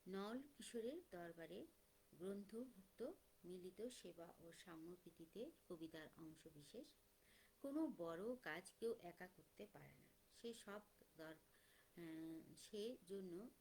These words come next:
দরকার হয় অনেক মানুষের মিলিত অংশগ্রহণ। সকলকে নিয়ে কাজ করার মাধ্যমে পৃথিবীর বহু দেশ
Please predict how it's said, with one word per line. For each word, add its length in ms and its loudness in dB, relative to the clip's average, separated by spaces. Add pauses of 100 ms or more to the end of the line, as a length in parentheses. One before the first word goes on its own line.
(180)
দরকার 520 2
হয় 260 0
অনেক 320 0
মানুষের 400 -4
মিলিত 340 -8
অংশগ্রহণ। 500 -10 (240)
সকলকে 460 -4
নিয়ে 300 -2
কাজ 340 -8
করার 240 -6
মাধ্যমে 440 -6 (400)
পৃথিবীর 480 2
বহু 340 2
দেশ 380 -2